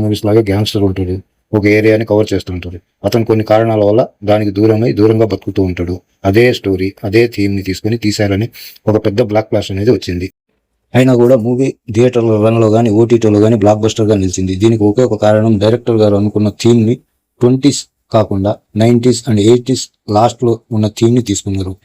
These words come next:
అప్పుడున్న బూట్ కట్ ఫ్యాన్స్ and కటానా మెయిన్. అప్పట్లో ఒక మార్షల్ ఆర్ట్ కి ఒక చర్చ జరిగేది. చైనా నుంచి వచ్చిన నూన్చాకు, జపాన్ నుంచి వచ్చిన కటానా, దాని తయారీ విధానం మొత్తం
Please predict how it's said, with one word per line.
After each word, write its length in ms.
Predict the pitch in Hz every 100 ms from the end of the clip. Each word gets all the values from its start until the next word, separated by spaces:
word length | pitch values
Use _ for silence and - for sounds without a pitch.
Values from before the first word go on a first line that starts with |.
| _ -
అప్పుడున్న 340 | 107 113 113 120 104
బూట్ 180 | 117 131
కట్ 140 | 110 104
ఫ్యాన్స్ 300 | 101 98 - - _ _ -
and 100 | 113 110
కటానా 340 | 107 110 107 92 _ -
మెయిన్. 180 | 107 98 - _ _ -
అప్పట్లో 280 | 104 127 135 120
ఒక 80 | 107
మార్షల్ 260 | 107 117 123
ఆర్ట్ 100 | 113
కి 40 | 120
ఒక 80 | 101 110
చర్చ 180 | 98 123
జరిగేది. 300 | 101 92 92 - -
చైనా 200 | 113 117
నుంచి 160 | 104 101
వచ్చిన 220 | 98 101 98
నూన్చాకు, 460 | 110 107 104 - 104 - _ _ -
జపాన్ 260 | 104 123 117
నుంచి 160 | 107 101
వచ్చిన 220 | 95 98 98
కటానా, 340 | 107 104 98 95 -
దాని 160 | 104 104 98
తయారీ 300 | 104 107 104
విధానం 280 | 98 101 101 - _ _
మొత్తం 220 | 104 -